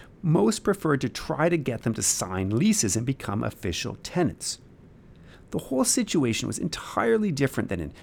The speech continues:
Nova Scotia, New Brunswick, or the Canadas in these years, when new settlers took possession of land from the colonial government and became landowners.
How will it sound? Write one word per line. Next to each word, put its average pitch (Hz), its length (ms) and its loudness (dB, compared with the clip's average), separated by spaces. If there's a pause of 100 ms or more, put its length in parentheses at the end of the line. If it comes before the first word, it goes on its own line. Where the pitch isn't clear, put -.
(100)
Nova - 160 -4
Scotia, 185 560 2
New 165 140 0
Brunswick, 113 520 2
or 104 120 -2
the 98 80 -2
Canadas 120 640 0
in 98 140 2
these 101 220 0
years, 185 380 -2 (240)
when 120 300 4
new 196 160 4
settlers - 580 0 (300)
took 196 260 0
possession 127 460 2
of 98 160 -6
land 92 280 0
from 98 120 -6
the 90 80 -6
colonial 123 500 0
government 113 520 2
and 104 160 0
became 87 480 -2 (280)
landowners. 104 840 0